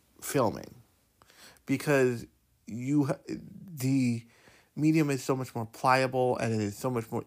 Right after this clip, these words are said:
easily editable than something like, than something like film.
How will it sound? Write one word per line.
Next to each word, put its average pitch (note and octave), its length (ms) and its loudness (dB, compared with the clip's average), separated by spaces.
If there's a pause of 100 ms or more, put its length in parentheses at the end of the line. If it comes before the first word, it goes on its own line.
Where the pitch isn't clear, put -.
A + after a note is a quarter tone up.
easily A#2 600 -2 (520)
editable G#2+ 800 2 (340)
than A2 340 0
something A2+ 540 -2
like, G#2+ 480 -2 (1900)
than B2 240 2
something A#2+ 380 2
like A2 180 -2
film. E2+ 360 -2